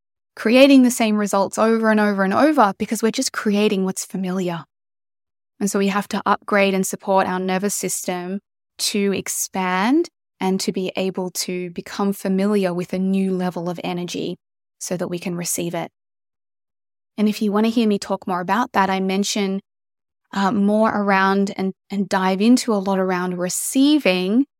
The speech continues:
in my previous episode. So episode a hundred thirty-two on expanding your capacity to receive. You can hear me talk more about that. And I think that episode will complement this one really, really well.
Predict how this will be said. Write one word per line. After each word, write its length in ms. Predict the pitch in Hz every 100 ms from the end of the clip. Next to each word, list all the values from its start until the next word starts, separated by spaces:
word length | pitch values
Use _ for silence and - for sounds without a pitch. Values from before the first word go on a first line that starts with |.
| _ -
in 260 | 214 202
my 140 | 202 185
previous 480 | - 185 175 175 -
episode. 600 | - - - - - -
So 100 | - -
episode 360 | - 175 180
a 40 | 170
hundred 400 | 185 185 226 226
thirty-two 640 | 220 226 - 185 180 220 - 190
on 100 | 185
expanding 580 | - - 180 185 202
your 120 | 202 196
capacity 500 | - - 180 - 180
to 120 | -
receive. 540 | 175 - 180 190 339 - _ _ _
You 100 | 180
can 160 | -
hear 220 | 175 190 180
me 120 | 180
talk 300 | - 175 -
more 160 | 170
about 300 | 170 170 160
that. 260 | - 165 170
And 220 | 165 170 - _ _
I 100 | 180
think 260 | - 185 175
that 180 | 170 -
episode 460 | 180 175 - 175
will 80 | 175
complement 720 | - - 175 170 175 170 -
this 260 | - 165 -
one 380 | 165 143 - 170 _ _
really, 300 | 170 170 156
really 240 | 151 139 147
well. 380 | 90 - -